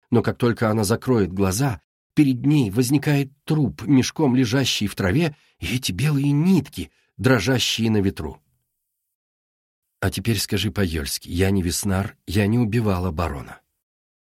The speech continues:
Горецветка, извлечённая из погреба, дрожала в объятиях матери. Арф сидел нахохлившись, глядя с подозрением. "Я не Веснар", пролепетала Горецветка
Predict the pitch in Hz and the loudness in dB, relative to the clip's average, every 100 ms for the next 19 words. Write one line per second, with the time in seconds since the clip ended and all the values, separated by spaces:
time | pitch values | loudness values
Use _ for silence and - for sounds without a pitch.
0 | _ - 110 110 - 139 139 92 85 90 | _ -2 0 0 -2 -2 -2 -4 -2 -2
1 | 101 - 123 104 98 85 - 139 127 123 | -2 0 0 2 0 -2 -4 -2 0 0
2 | 117 - _ _ - 113 131 110 135 135 | -2 -6 _ _ -2 2 2 2 0 2
3 | 120 98 92 98 - 92 - 73 - - | 0 -2 -2 -2 -4 -8 -6 -10 -10 -18
4 | - _ _ _ - 104 95 - - - | -20 _ _ _ -2 0 0 -6 -20 -12
5 | - 135 98 107 87 82 104 110 104 101 | -4 -2 0 0 0 -2 -4 -4 -4 -6
6 | - - - _ _ - 101 101 90 90 | -6 -6 -10 _ _ -6 0 2 2 -2
7 | - 104 87 76 73 65 64 - - _ | -4 -4 -2 -2 -4 -8 -10 -16 -20 _
8 | _ _ _ - 104 135 156 175 - 147 | _ _ _ -6 -2 0 0 -2 -2 -2
9 | 117 - _ _ _ _ _ _ 113 107 | -4 -10 _ _ _ _ _ _ 0 0
10 | 98 - 113 104 90 90 85 101 110 - | -2 -2 0 0 -2 -2 -4 -4 -4 -4
11 | 117 | -8